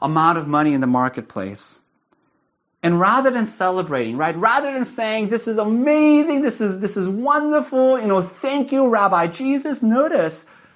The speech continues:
he doesn't even thank Jesus. But suddenly, he realizes how sinful he is. It's very strange. What's going on here?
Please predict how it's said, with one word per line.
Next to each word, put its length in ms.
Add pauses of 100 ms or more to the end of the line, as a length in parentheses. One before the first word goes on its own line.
(560)
he 140
doesn't 380
even 120
thank 380 (100)
Jesus. 640 (1120)
But 140
suddenly, 840 (1080)
he 100
realizes 920 (220)
how 220
sinful 680
he 80 (160)
is. 100 (1000)
It's 200
very 200
strange. 560
What's 220 (140)
going 200
on 220
here? 360